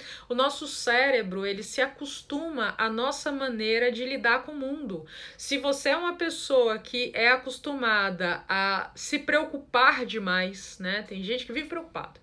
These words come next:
vive preocupada em relação às coisas. Se você é acostumada a se preocupar demais,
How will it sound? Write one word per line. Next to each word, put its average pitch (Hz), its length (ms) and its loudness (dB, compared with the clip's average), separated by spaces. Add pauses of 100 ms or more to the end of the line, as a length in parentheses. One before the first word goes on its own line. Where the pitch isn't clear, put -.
(120)
vive 262 200 -6
preocupada 277 640 2
em 233 60 -2
relação 226 360 -4
às 214 120 -8
coisas. 214 200 -4
Se 233 60 -10
você 269 220 0
é - 20 4
acostumada 262 520 -2
a 247 40 0
se 247 80 -8
preocupar 247 480 4
demais, 202 600 -2